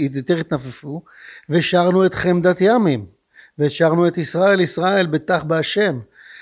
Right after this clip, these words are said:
זאת אומרת, אני לא ראיתי שום עניין של, של הדתה,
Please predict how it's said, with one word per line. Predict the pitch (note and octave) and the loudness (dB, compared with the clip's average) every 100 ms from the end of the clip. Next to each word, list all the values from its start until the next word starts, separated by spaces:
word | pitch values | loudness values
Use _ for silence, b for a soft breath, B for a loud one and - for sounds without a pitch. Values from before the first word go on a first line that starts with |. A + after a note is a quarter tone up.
| B B | B B
זאת | D3+ E3 | -4 0
אומרת, | F#3 G#3 G#3+ G#3 - - _ _ - | 2 4 2 -2 -14 -20 _ _ 0
אני | G#3 | 2
לא | B3 C#4+ | 4 2
ראיתי | F4 E4+ | 2 0
שום | C4+ - A3+ | -2 2 4
עניין | A3+ F#3+ G3+ F#3+ | 4 4 2 0
של, | F#3 E3 | -2 -4
של | - E3 | -2 -2
הדתה, | C#3+ C#3+ - - F#3 G3 | -2 -4 -6 -4 -2 0